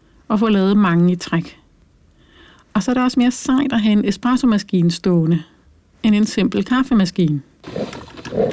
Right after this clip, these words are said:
Folk forbinder traditionel kaffemaskine med dårlig kaffe. Men faktisk kan det være bedre end det fra espressomaskinen, hvis der er brugt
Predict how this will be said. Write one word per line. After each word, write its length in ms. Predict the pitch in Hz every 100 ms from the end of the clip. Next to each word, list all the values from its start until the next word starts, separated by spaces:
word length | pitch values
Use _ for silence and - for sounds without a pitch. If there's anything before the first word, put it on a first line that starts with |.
| - - - - - - - - -
Folk 240 | 254 262 -
forbinder 380 | 254 262 262 269
traditionel 580 | - 208 202 220 226
kaffemaskine 760 | - 208 190 226 214 - 196 185
med 80 | 202
dårlig 380 | 247 254 285 302
kaffe. 420 | 175 165 - 160 - _ _ _ _ _ _ -
Men 140 | 247
faktisk 340 | - 269 294 -
kan 120 | 240
det 80 | 208
være 140 | 196
bedre 380 | 190 185 208 240
end 100 | 180
det 140 | 196
fra 300 | 190 185 165
espressomaskinen, 1040 | 160 151 - 247 233 196 - 180 175 180 180
hvis 160 | - 180
der 100 | 180
er 40 |
brugt 300 | 170 - 180